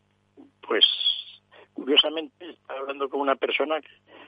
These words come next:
que se está dando cuenta ahora de la enorme cantidad de cifras, ¿no? Había recibido <laughs> una comunicación y había visto la enorme cantidad comparada con el mundo y,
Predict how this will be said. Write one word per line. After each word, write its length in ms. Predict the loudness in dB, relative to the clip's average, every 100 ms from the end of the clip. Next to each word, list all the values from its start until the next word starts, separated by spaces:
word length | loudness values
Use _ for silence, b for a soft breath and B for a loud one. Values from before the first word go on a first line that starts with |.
| _
que 100 | -4
se 100 | 0
está 160 | -2
dando 320 | 0 2 2 2
cuenta 260 | 0 2
ahora 200 | 2 2
de 100 | 2
la 100 | 0
enorme 360 | 0 0 0 0
cantidad 380 | -2 -2 -2 0
de 80 | 0
cifras, 440 | -4 -10 -12 -16 -16 -14
¿no? 100 | -18 _ _
Había 240 | -2 0 0
recibido 500 | -2 -8 -12 -10 -2
<laughs> 40 |
una 300 | -2 -2 -8
comunicación 760 | -8 -6 -6 0 0 2 -2 -2 B B B B B -20 _
y 360 | -4 -2 2 2
había 280 | 2 0 -2
visto 340 | -4 -4 -2
la 160 | 0 0
enorme 440 | 0 0 -4 -12 _
cantidad 320 | -10 -6 -6 -4
comparada 460 | -6 -2 0 0
con 140 | -2 -4
el 100 | -4
mundo 360 | -4 -2 -2
y, 240 | -4 -8